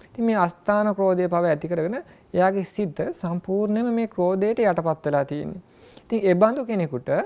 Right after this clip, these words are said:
කවුරු හරි ගිහිල්ලා අවවාද කරනවා නම් එයා මොකද්ද කරන්නේ?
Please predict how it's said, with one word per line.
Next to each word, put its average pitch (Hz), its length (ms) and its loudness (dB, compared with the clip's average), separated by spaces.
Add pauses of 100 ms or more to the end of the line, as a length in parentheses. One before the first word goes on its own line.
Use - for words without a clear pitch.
(460)
කවුරු 196 300 2
හරි 202 180 2
ගිහිල්ලා 190 560 2
අවවාද 175 460 4
කරනවා 160 360 -2
නම් 131 200 -6 (500)
එයා 185 180 6
මොකද්ද 160 340 -2
කරන්නේ? 139 420 -4